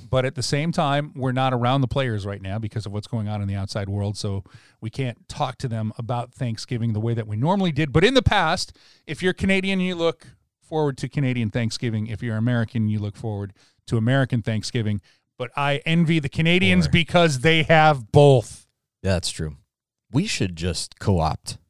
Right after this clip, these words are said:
Speaker 1: We
Speaker 2: Canadian
Speaker 1: should.
Speaker 2: Thanksgiving.
Speaker 1: I don't know why we haven't.
Speaker 2: Yeah, that's it, because Canadians definitely do it.
Speaker 1: Yeah.
Speaker 2: So why, why don't we take theirs too?
Speaker 1: Jordan
Speaker 2: We can
Speaker 1: Stahl
Speaker 2: all
Speaker 1: told me that he did it.
Speaker 2: Yeah,
Speaker 1: And
Speaker 2: that's a
Speaker 1: he,
Speaker 2: great
Speaker 1: and
Speaker 2: idea.
Speaker 1: he loves it. And it's October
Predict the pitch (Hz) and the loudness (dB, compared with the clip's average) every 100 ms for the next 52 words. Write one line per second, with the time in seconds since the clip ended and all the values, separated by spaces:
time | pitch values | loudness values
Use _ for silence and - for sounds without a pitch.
0 | - 226 - - 160 320 349 160 - 104 | -4 -2 2 2 2 2 0 -2 -4 -6
1 | 90 170 214 226 240 202 214 240 214 180 | -2 0 0 0 0 2 0 0 0 2
2 | 247 220 170 196 - - 104 101 85 113 | 2 2 0 -4 -10 -4 0 2 2 0
3 | - - _ _ 98 - - 110 - 107 | -4 -10 _ _ -10 -8 -4 -2 0 -2
4 | - 117 196 90 80 110 113 87 80 143 | -2 -2 0 -2 0 -2 0 -4 -2 0
5 | 110 92 _ 117 92 - _ _ - 92 | 0 -2 _ -14 -14 -14 _ _ -6 0
6 | 90 85 76 _ _ _ _ _ - 95 | 2 2 -2 _ _ _ _ _ -4 -2
7 | 80 92 110 107 113 - 127 117 120 120 | -2 0 0 0 -2 -2 -2 0 0 0
8 | - 156 78 - 127 170 175 175 175 117 | -2 -6 -6 -6 -2 0 2 4 4 2
9 | 151 151 151 139 131 135 123 104 - _ | 0 -2 -2 -4 -6 -8 -8 -10 -14 _
10 | - - 139 - - 117 147 123 185 185 | -8 0 0 -2 -6 -2 0 0 0 2
11 | 117 127 123 202 190 - 196 165 160 156 | 2 2 4 4 2 0 -2 -2 2 2
12 | 95 - - _ - - - 143 143 - | 0 -8 -10 _ -20 -20 -10 -6 -4 0
13 | 151 - - 196 208 214 | 0 0 0 0 2 0